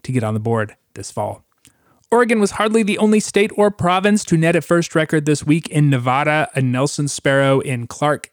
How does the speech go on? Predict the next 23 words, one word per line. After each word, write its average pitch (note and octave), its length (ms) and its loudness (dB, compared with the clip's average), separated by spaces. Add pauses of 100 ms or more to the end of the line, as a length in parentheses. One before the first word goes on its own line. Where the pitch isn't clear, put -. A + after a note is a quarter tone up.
County D3 380 -2
represents B2 500 -4
a B2 60 -8
first - 380 -6
for A#2+ 100 -6
that C#3 240 -2
state. D#3+ 340 0 (360)
Interestingly, B2+ 680 0 (300)
California C#3+ 480 0
had A#2+ 140 -2
one A#2 100 -4
earlier B2+ 300 -4
this A2+ 180 -10
fall, F3+ 580 2
farther C3+ 240 0
north C3+ 320 -2
near A#2+ 120 -6
Lake A#2 240 -10
Tahoe, E3+ 600 2
only C3 240 -2
a A#2 60 -6
few E3+ 180 -4
miles E3 580 0